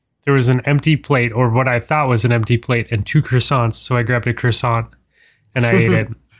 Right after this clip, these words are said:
Speaker 2: He may, he may have put the ham away by then, too,
Speaker 1: It is
Speaker 2: depending on when
Speaker 1: actually, actually, that is really probably the, the, you know, the facts of what happened, is that he had
Speaker 2: Yeah.
Speaker 1: already put it away, and I just took too long going inside. Um,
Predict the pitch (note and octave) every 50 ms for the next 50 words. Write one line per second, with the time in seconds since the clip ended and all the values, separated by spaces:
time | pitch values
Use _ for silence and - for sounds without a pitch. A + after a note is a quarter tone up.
0 | _ _ _ - F3 F3+ F3+ F#3 F3+ E3+ G3 G3 E3+ E3 D#3 C3+ A2 C#3 C3 -
1 | A2 A2 A#2+ B2 A2 G#2 G2+ G#2 G#2+ G#2+ G#2 G2 F#2+ F#2 F#2+ F#2+ F#2+ - - D3+
2 | D#3 E3 D3 D#3+ D#3+ C3+ G#2+ A2 C3+ - C#3+ E3 F3 - - E3 C#3+ C3 A#2 -
3 | _ - - D#3+ F#3 F#3 - - C#3 - - - - - - - - C#3 D#3+ F#3+
4 | G#3+ G3 F#3+ D3+ A#2+ A#2+ A2 A2+ C3 C3 C#3+ D#3+ E3 D#3+ D3 C3 B2 A#2+ A#2 A#2
5 | A2+ A2 G#2+ - _ - C3 C3 A#2+ A#2+ A#2 B2 B2 A2+ A2+ A2+ G2 - _ _
6 | _ _ - - A#2+ A#2 A2 _ - B2+ B2+ A2+ - _ _ _ _ - C#3 B2+
7 | A#2 A#2+ A2 G#2+ - _ _ _ - C3 C3+ - - - B2+ A2+ - - - -
8 | C3 A2+ - - A#2+ A2 - - C3 A#2+ - - A#2+ A#2+ A#2+ B2 A#2 - C#3 C3+
9 | B2+ C3 B2+ B2 B2 B2 A#2+ A#2+ A#2 A#2 - - C#3 C3 B2 A#2+ A2+ A2+ A2+ A#2
10 | B2+ D3 D3+ D#3 B2 B2 A#2 B2 A#2+ A#2 A2+ A#2+ A2 - - - B2 - - C3
11 | B2 A#2+ A#2+ A#2 A#2 A2+ A2+ A#2 A2+ A2+ A2+ G#2+ - - A#2 A2 G#2+ G#2 G#2 _
12 | _ _ - - - - _ - - - C#3 C3+ C#3 B2+ B2+ B2 A#2 G#2+ G#2 G#2
13 | G#2